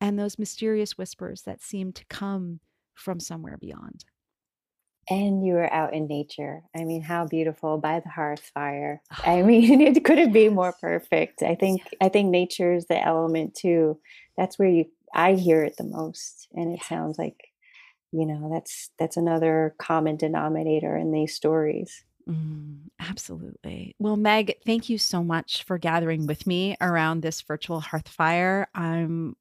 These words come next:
Speaker 1: so grateful to have been taking these first steps of the journey with you,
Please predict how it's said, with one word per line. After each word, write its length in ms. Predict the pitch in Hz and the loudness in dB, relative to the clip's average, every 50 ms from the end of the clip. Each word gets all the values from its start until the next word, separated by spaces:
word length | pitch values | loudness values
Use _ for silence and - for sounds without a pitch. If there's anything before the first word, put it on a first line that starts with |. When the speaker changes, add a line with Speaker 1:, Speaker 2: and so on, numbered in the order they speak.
| _ - | _ -12
Speaker 1:
so 260 | - - - 208 185 | -8 -4 -2 -2 -2
grateful 440 | - 160 - - - 101 98 - 175 170 - - | -2 -4 -6 -6 -6 -6 -6 -8 -10 -14 -8 -6
to 100 | - 165 | -4 -2
have 400 | 156 175 175 170 170 160 - - - - - - - - - | 0 0 0 -2 -2 -4 -8 -14 -18 -18 -18 -18 -18 -10 -4
been 120 | - 185 165 | -2 -2 0
taking 280 | - 175 160 - 175 | 0 0 0 0 0
these 180 | 165 165 160 - | -2 -2 -4 -4
first 240 | - - 151 143 - | -6 -6 -6 -6 -6
steps 280 | - 143 - - - | -6 -8 -8 -8 -8
of 60 | 180 165 | -8 -8
the 60 | 160 | -6
journey 340 | - 165 151 147 147 143 151 | -6 -6 -6 -6 -6 -8 -10
with 260 | 147 143 - - - | -10 -14 -14 -10 -8
you, 260 | 143 135 143 165 | -8 -6 -6 -8